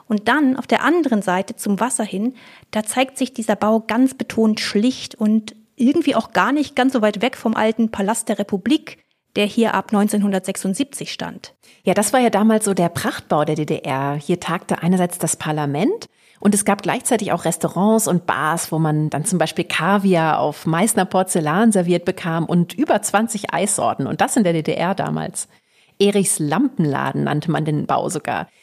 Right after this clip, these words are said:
Speaker 2: weil hier mehr als zehntausend Kugelleuchten hingen.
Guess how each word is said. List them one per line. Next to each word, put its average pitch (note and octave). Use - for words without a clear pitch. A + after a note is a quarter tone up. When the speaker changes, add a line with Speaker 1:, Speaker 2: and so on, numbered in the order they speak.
Speaker 2:
weil F3
hier A3
mehr G3+
als -
zehntausend A#3+
Kugelleuchten D#3
hingen. E3